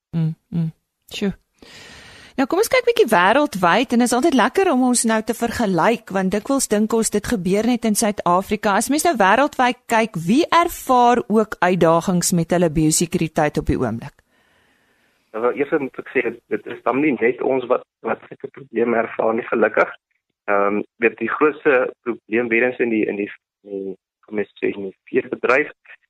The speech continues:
Speaker 2: ehm, is, is waarskynlik die Afrika varkpes uitbraak in, in China, wat daar geargumenteer word dat, dat tussen 'n derde en 'n helfte van hulle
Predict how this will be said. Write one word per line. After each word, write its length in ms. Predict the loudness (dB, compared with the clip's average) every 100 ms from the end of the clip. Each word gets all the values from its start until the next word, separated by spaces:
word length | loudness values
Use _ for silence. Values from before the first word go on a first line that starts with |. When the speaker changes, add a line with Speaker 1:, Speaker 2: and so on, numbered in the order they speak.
| _ _ _ -6
Speaker 2:
ehm, 160 | -6 -8 _ _ _ _ _ _ _ _ _ 0
is, 160 | 0 -2 _ -2
is 240 | -2 -2 -10 -8
waarskynlik 560 | -8 -4 0 0 0
die 80 | 0
Afrika 400 | 0 0 -2 -2 0
varkpes 480 | -2 -2 -6 -4 -2
uitbraak 480 | -4 0 0 0 -6
in, 160 | -20 -20 -18
in 160 | -16 -6
China, 300 | 0 2 0 -4 _ _ _ _ _ -4
wat 200 | -4 -2
daar 240 | 0 2 2
geargumenteer 800 | 0 -2 -2 -2 -2 -2 -4 -2
word 160 | 0
dat, 400 | 0 0 -4 -16 -6
dat 200 | -4 -4
tussen 260 | -8 -4 -4
'n 100 | 0
derde 400 | 2 2 2 0
en 80 | 0
'n 120 | -2
helfte 240 | -2 -4
van 180 | -6 -4
hulle 180 | -4